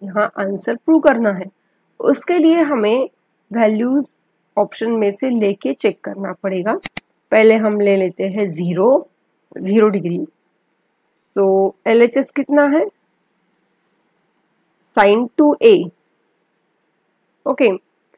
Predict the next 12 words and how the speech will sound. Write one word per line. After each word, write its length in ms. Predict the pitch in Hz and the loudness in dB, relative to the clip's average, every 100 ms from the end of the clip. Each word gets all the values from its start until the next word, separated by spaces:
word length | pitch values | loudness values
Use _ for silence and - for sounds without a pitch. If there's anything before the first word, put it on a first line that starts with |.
| _ _ _ _ _ _ _ _ _ _ _ _ _ | _ _ _ _ _ _ _ _ _ _ _ _ _
मतलब 360 | 240 254 294 - - | -4 4 2 2 -6
इ-, 300 | 226 247 262 254 | -2 0 -2 -2
इसका 400 | 240 - 311 311 | -4 0 4 4
जो 140 | 320 | 6
answer 360 | 311 311 339 311 | 6 4 0 0
है 180 | 339 | 2
ना 240 | 320 214 175 _ _ _ _ _ _ _ _ _ - | 2 0 -2 _ _ _ _ _ _ _ _ _ 0
एलएचएस 440 | 233 226 233 220 | 2 4 0 -2
का, 140 | - 185 175 _ | -2 -4 -4 _
वो 100 | 220 | 2
आना 380 | 285 247 220 214 | 4 4 0 -2
चाहिए 340 | 196 220 247 | -4 -6 -6